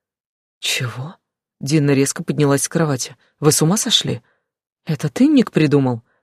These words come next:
«Я не придумывал. Я видел тебя, Дина». «Где видел? На чердаке?» «Да, мы поругались. Из-за этого Алиска сбросилась.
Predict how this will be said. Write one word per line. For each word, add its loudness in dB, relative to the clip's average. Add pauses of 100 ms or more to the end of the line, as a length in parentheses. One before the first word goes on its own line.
(140)
«Я 2
не 2
придумывал. 2 (300)
Я 4
видел 0
тебя, -4
Дина». -2 (440)
«Где 0
видел? -6 (300)
На 4
чердаке?» 0 (640)
«Да, 4
мы 4
поругались. 2 (580)
Из-за 2
этого 2
Алиска 2
сбросилась. 2